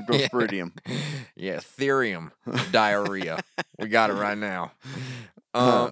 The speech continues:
Speaker 2: you know, I mean, it's a zombie apocalypse. Cam and I have talked about this before, like, boarding up the windows, making it look like it's already been zombified.
Speaker 1: <laughs> Yeah.
Speaker 2: Or however, eh, whatever it's gonna look like.
Speaker 1: Just
Speaker 2: Beat the
Speaker 1: kill
Speaker 2: piss.
Speaker 1: somebody and lay 'em out front.
Speaker 2: <laughs> Yeah.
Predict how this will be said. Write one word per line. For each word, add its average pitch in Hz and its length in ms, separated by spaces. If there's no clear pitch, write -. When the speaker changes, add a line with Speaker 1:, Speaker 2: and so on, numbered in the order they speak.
Speaker 2:
you 147 80
know, 143 100
I 147 60
mean, 156 120
it's 143 200
a 123 80
zombie 107 320
apocalypse. 107 480
Cam 127 240
and 110 80
I 95 40
have 87 80
talked 87 220
about 82 200
this 85 180
before, 87 340
like, 85 140
boarding 90 260
up 82 100
the 76 60
windows, 85 340
making 82 220
it 71 60
look 85 200
like 90 160
it's - 100
already 82 240
been 85 240
zombified. 82 840
Speaker 1:
<laughs> - 220
Yeah. - 140
Speaker 2:
Or 110 140
however, 101 520
eh, 147 40
whatever 139 360
it's 101 100
gonna 95 160
look 95 100
like. 92 100
Speaker 1:
Just 127 160
Speaker 2:
Beat 165 60
the - 60
Speaker 1:
kill 185 160
Speaker 2:
piss. 131 120
Speaker 1:
somebody 127 320
and 120 120
lay 139 140
'em 139 120
out 127 200
front. 127 300
Speaker 2:
<laughs> - 20
Yeah. 143 200